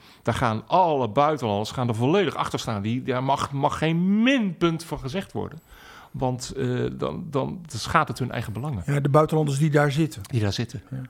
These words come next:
Speaker 2: En, en als je nou even naar de Qatari schakelt, hoe, hoe, hoezeer worden die door geld gestuurd? Is dat ook
Speaker 1: Totaal.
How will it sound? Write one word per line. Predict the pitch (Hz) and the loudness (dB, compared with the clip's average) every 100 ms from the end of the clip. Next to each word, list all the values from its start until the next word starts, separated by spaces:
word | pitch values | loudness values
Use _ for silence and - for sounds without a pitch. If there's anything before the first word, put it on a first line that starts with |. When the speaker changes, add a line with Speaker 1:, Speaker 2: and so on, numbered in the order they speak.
| - - - - - - | -16 -20 -18 -16 -16 -2
Speaker 2:
En, | 180 214 | -2 0
en | 214 226 - _ _ - - - - - _ _ _ _ | 0 0 -6 _ _ -20 -20 -20 -20 -20 _ _ _ _
als | 190 - | -2 0
je | 202 | 0
nou | 196 | 2
even | 190 180 | 2 2
naar | 185 | 2
de | 180 | 2
Qatari | - 185 - 220 208 185 170 127 - - _ _ | 0 2 6 6 4 0 0 -4 -12 -20 _ _
schakelt, | - - 175 156 156 202 | -6 0 4 4 2 -2
hoe, | - 208 196 | 2 2 2
hoe, | 175 185 214 214 165 | 0 2 0 0 0
hoezeer | 196 175 208 185 | 2 4 4 4
worden | 190 180 | 4 4
die | 170 202 | 2 4
door | 170 | 2
geld | 143 165 147 135 | 4 4 2 0
gestuurd? | - 143 - 160 190 269 | 0 0 2 2 2 0
Is | 202 - | -2 2
dat | - | 2
ook | 220 | 2
Speaker 1:
Totaal. | 78 71 - | 0 -2 -8